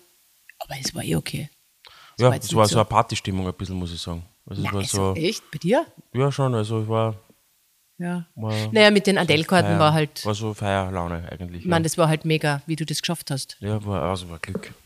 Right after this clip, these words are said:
Speaker 2: Glück, glaub ich, ja.
Speaker 1: Ja.
Speaker 2: Aber es war Feierlaune, ja.
Speaker 1: Genau, und dann waren wir dort und, und, und, äh, dann hat's eigentlich eh ein bisschen geregnet.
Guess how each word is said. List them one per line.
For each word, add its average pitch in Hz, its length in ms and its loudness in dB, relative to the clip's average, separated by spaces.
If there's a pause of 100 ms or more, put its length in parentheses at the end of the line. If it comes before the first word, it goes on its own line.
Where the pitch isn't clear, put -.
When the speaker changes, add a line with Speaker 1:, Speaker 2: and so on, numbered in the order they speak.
(220)
Speaker 2:
Glück, - 160 -14
glaub 80 220 -12
ich, 82 60 -12
ja. 90 120 -12 (640)
Speaker 1:
Ja. - 60 -8
Speaker 2:
Aber 104 100 0
es 110 80 0
war 113 80 0
Feierlaune, 92 540 0
ja. 92 120 -2 (1120)
Speaker 1:
Genau, 202 220 8
und 165 100 4
dann 185 160 2
waren 175 140 6
wir 175 80 4
dort 165 540 2 (1080)
und, 220 500 4
und, 214 560 0
und, 202 520 -2
äh, 185 460 0
dann 185 220 2
hat's 202 160 -4
eigentlich 190 340 -4
eh 208 180 0
ein 165 120 -8 (240)
bisschen 180 200 -4
geregnet. 160 500 -2